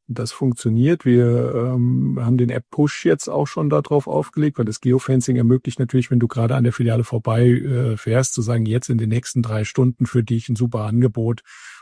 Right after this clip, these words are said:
komm vorbei.“ Das haben wir. Im Haus haben wir das Tracking nicht gemacht, ähm, weil man es natürlich, man könnte es schon nutzen. Wir haben das diskutiert, einerseits als Beacon für den Kunden.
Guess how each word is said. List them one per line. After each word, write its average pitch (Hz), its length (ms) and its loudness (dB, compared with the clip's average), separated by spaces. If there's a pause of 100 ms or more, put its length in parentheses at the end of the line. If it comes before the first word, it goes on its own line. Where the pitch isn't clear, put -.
komm 113 180 2
vorbei.“ 104 500 -6 (400)
Das 120 220 -2
haben 131 260 0
wir. 208 180 0 (540)
Im 160 320 2
Haus 143 800 0
haben 131 160 -4
wir 131 60 0
das 120 200 -2
Tracking 120 380 0
nicht - 280 0
gemacht, 120 680 -2
ähm, 120 440 0
weil 113 120 0
man 131 140 4
es 120 120 -4
natürlich, 135 560 0
man 123 140 -2
könnte 139 240 2
es 131 80 0
schon 139 220 2
nutzen. 143 260 0
Wir 127 60 2
haben 131 60 2
das 131 180 0
diskutiert, 131 600 -2
einerseits 131 680 2
als - 180 -4
Beacon 135 380 -4
für 123 160 -2
den 113 140 2
Kunden. 151 540 0